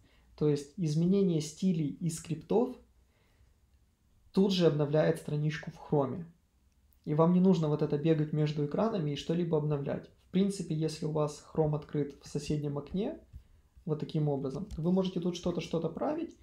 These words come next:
потом перейти сюда и сразу увидеть результат. Вам даже обновлять не надо. Вот то, что я постоянно играюсь, постоянно обновляю. Вот. Как пример, идем в to-do наши. Убираем этот background red, сохраняем,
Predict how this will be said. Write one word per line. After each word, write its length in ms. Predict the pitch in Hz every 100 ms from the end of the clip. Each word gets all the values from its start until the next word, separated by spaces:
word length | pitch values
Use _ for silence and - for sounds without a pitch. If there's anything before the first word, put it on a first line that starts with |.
| _ - -
потом 240 | 175 175
перейти 280 | 170 170 190
сюда 320 | 185 170 214
и 40 | 214
сразу 340 | 175 175 170
увидеть 380 | 151 160 151 160
результат. 480 | 151 143 - 127 139
Вам 140 | 135
даже 200 | - 151
обновлять 460 | 147 147 147 135 -
не 80 |
надо. 200 | 131 156
Вот 140 | - 135
то, 60 |
что 180 | 147 -
я 80 | 151
постоянно 460 | 151 - 147 143 147
играюсь, 340 | 165 208 185
постоянно 480 | - - 147 151 151
обновляю. 500 | 147 139 135 - 151
Вот. 220 | 151 - - _ _ _ _ - - _ _ _ - -
Как 220 | 160 156
пример, 360 | 156 160 160 151
идем 240 | 147 151 147
в 100 | -
to-do 340 | 151 180 226
наши. 480 | 180 160 - 185 175 - - _ -
Убираем 460 | 143 156 165 151
этот 180 | 147 151
background 460 | 156 156 156 151 151
red, 340 | 190 226 226 -
сохраняем, 840 | - 156 - 151 151 180 269 233